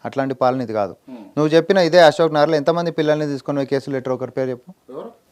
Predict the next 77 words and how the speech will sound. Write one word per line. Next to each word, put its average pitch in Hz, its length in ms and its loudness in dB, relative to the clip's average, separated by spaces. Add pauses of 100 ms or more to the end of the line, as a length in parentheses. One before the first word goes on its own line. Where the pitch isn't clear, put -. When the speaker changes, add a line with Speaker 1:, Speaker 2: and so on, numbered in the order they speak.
Speaker 1:
కేసులు 226 280 4
పెట్టిన 175 200 2
వాళ్ళ 147 80 2
పేరు 135 160 2
Speaker 2:
కేసులు 165 120 2
Speaker 1:
చెప్పు. 185 100 2
Speaker 2:
పెడతామని 180 320 4
ఎంతమందిని 175 380 2
బెదిరిల్లు? 180 320 2
నేను 170 320 2
Speaker 1:
అవి 175 80 8
Speaker 2:
చెప్పానా? 151 200 6
Speaker 1:
కాదు. 202 100 0
Speaker 2:
నేను 175 180 0
చెప్తున్నా. 214 260 10
Speaker 1:
కేసు 285 140 8
చెప్పబ్బా, 247 560 10
నేను 190 160 8
ఇప్పుడు 254 160 12
ఒక 240 80 10
Speaker 2:
కేసు 226 120 12
Speaker 1:
ఉదాహరణ 262 200 12
Speaker 2:
తప్పు 269 120 12
Speaker 1:
చెప్పిన. 311 180 10
Speaker 2:
చేయండి, 285 180 12
కేసులు 294 220 12
పెడతారా? 254 240 12
Speaker 1:
లాకప్ 233 360 12
డెత్లు 247 360 12
Speaker 2:
తప్పు 214 120 12
Speaker 1:
చేసిన 240 220 10
Speaker 2:
చేయండి, 269 160 12
Speaker 1:
మరియమ్మ 214 360 12
Speaker 2:
కేసు. 202 120 10
Speaker 1:
దగ్గర 185 160 10
నుంచి. 175 140 6
Speaker 2:
అన్న, 240 120 10
మీరు 247 160 12
ప్రతిసారి 214 440 8
బీఆర్ఎస్ 180 340 8
గవర్నమెంట్ 165 340 6
దగ్గర 147 180 4
పోకండి. 170 260 4
Speaker 1:
అరే, 311 120 10
కంపేర్ 269 340 12
Speaker 2:
ఇప్పుడు 311 140 10
Speaker 1:
చేసేది 294 240 10
కాడనే. 262 560 12
Speaker 2:
ఆ, 170 220 10
అంటే 196 220 8
Speaker 1:
కంపేర్ 247 200 12
Speaker 2:
మీరు 254 100 12
Speaker 1:
చేసేది 226 200 10
ఆడనే. 180 280 8
Speaker 2:
ఆ, 170 340 10
ఆ, 185 180 10
Speaker 1:
జీవో 311 340 12
ట్వంటీ 285 240 12
నైన్ 269 200 12
Speaker 2:
మీరు 254 100 12
Speaker 1:
గురించి 262 180 12
Speaker 2:
ఏమంటారు? 277 280 12
Speaker 1:
బీఆర్ఎస్ 269 240 12
Speaker 2:
మీరు 262 100 12
Speaker 1:
చేసినటువంటి 247 400 10
కుట్రలకి 220 560 10
Speaker 2:
అన్న, - 340 0
సామన్న, 202 400 10
నేను 196 180 4
ఒకటి 180 180 6
చెప్తా. - 220 4
Speaker 1:
క్రాంతి. 147 380 4
Speaker 2:
మీరు 202 160 8
ఏమంటారు? 214 360 6
మీరు 208 160 4
క్లియర్ 185 300 4
గా 185 260 6